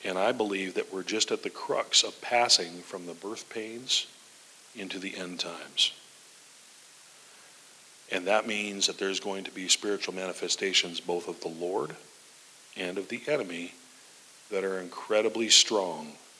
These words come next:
because it says, "If it wasn't for the fact that I shortened the time, even the elect would be deceived." And so we need to stay in the Word. We need to be edified. We need to be charged up.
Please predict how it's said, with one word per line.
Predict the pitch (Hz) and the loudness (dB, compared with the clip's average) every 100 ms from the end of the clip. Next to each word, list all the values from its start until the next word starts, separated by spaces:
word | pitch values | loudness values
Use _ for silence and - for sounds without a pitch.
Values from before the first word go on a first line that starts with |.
| - - - - - - - - | -20 -20 -20 -20 -20 -20 -16 -10
because | 90 95 104 | -2 2 4
it | - | 8
says, | - 156 85 78 - | 8 8 2 2 0
"If | - | 0
it | |
wasn't | 85 87 92 92 | -4 0 0 0
for | 117 | -6
the | 110 | -4
fact | - 131 92 - - - - - - - - - - | -2 -4 -4 -10 -16 -18 -20 -20 -20 -20 -20 -20 -10
that | 98 87 | -4 0
I | 90 | 6
shortened | - - 139 - 151 | 6 6 4 0 -6
the | 127 | 0
time, | - 92 78 76 - - - - - - 127 | 2 2 -4 -10 -16 -20 -20 -20 -20 -14 -8
even | 113 110 | -6 -6
the | 104 | -2
elect | 95 107 127 - - | 0 0 -2 -8 -12
would | 87 | -10
be | 87 | -8
deceived." | 87 82 98 82 76 - - - - - - - - - - - - - - - | 4 6 6 0 -8 -12 -14 -20 -20 -20 -20 -20 -20 -20 -20 -20 -20 -20 -20 -8
And | 98 90 | 4 8
so | 107 | 8
we | 101 120 | 6 2
need | 120 113 | 0 4
to | 107 | 8
stay | - - 131 | 8 10 6
in | 123 | 4
the | 104 | -2
Word. | 87 82 78 78 - 110 | -4 -6 -10 -16 -18 -12
We | |
need | 104 101 95 | -6 -4 -4
to | 92 | -6
be | 92 90 87 - - | -6 -6 -6 -10 -10
edified. | 123 117 107 - 85 76 76 - - - - - | 0 2 4 2 0 -2 -8 -12 -16 -18 -18 -16
We | 107 | -10
need | 104 101 | -6 -6
to | 98 | -6
be | 90 87 87 | -8 -8 2
charged | - 117 110 104 - | 4 6 4 2 2
up. | 98 87 - | 2 0 -6